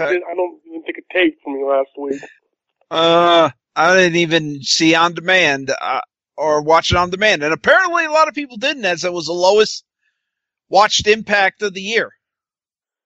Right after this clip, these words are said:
Speaker 2: It's Thanksgiving.
Speaker 1: Yeah, it's nothing. Lowest watched
Speaker 2: Mm-hmm.
Speaker 1: one.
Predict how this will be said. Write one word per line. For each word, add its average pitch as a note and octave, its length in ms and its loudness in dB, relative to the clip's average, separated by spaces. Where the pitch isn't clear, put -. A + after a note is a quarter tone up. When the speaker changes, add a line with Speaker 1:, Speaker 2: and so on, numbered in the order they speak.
Speaker 2:
It's G#3+ 220 -2
Thanksgiving. B2 760 -4
Speaker 1:
Yeah, G#3+ 360 4
it's G#3+ 240 -8
nothing. D3+ 400 -4
Lowest G3 420 -4
watched C#3+ 260 0
Speaker 2:
Mm-hmm. C3+ 160 -8
Speaker 1:
one. B2+ 220 -10